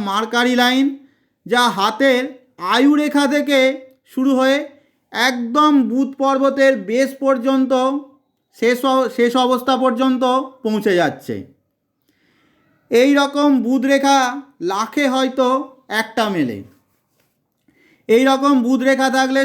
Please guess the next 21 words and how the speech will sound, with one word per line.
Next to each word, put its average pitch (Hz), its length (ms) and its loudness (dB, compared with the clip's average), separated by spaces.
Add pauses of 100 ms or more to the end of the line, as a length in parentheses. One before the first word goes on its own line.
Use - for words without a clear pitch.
(160)
সহজেই 254 520 0
বলে 247 280 0
দেওয়া 262 220 2
যায় 262 220 2 (140)
বুধের 269 340 2 (120)
কাজ 226 240 0
দ্বারা 247 280 2 (360)
আপনি 220 200 -4 (120)
আপনার 240 320 0 (540)
ধন 226 300 -2
সম্পদ 247 540 2 (480)
অর্জন 196 340 -2 (120)
করবেন। 127 300 -2 (720)
বুধের 254 420 2
কাজের 254 380 0
মধ্যে 254 380 0 (300)
ব্যবসা, 214 520 -2 (420)
বিজ্ঞান, 226 560 0 (420)
গণিত, 240 460 2 (460)
হিসাব, 233 420 0 (420)
ব্যাংকিং, 226 540 -2